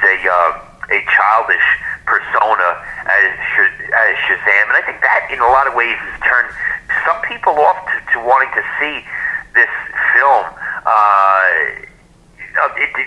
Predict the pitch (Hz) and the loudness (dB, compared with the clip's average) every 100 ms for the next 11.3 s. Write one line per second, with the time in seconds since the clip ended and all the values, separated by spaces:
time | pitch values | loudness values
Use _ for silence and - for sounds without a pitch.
0 | 110 - - 110 143 156 135 120 110 123 | -6 -6 -2 2 2 4 2 2 0 0
1 | 135 117 110 98 90 101 104 104 110 104 | -2 -2 2 4 4 4 2 0 0 0
2 | 98 101 - 101 90 90 110 - 95 95 | -2 -4 0 2 4 4 2 2 2 2
3 | 101 101 107 101 135 110 98 104 101 104 | 0 0 0 0 2 2 2 2 2 2
4 | 101 101 110 123 98 101 - 113 113 - | 4 2 2 2 2 2 0 0 0 2
5 | - 104 - - - - - 156 220 277 | 4 4 4 0 -6 -4 0 0 0 0
6 | 262 - 151 180 190 127 - 98 98 123 | -2 0 0 0 0 0 2 2 2 2
7 | 147 - 139 165 185 139 131 - 117 113 | 0 0 0 0 0 0 0 0 0 2
8 | 113 - - - - - 123 113 101 - | 0 -2 -6 -6 -4 0 2 2 0 -6
9 | - - 127 135 143 107 98 107 113 110 | -14 -2 2 2 2 0 0 0 -2 -8
10 | - 120 117 127 131 110 - 113 110 113 | -2 0 2 0 0 0 0 0 2 0
11 | 104 98 | -2 -6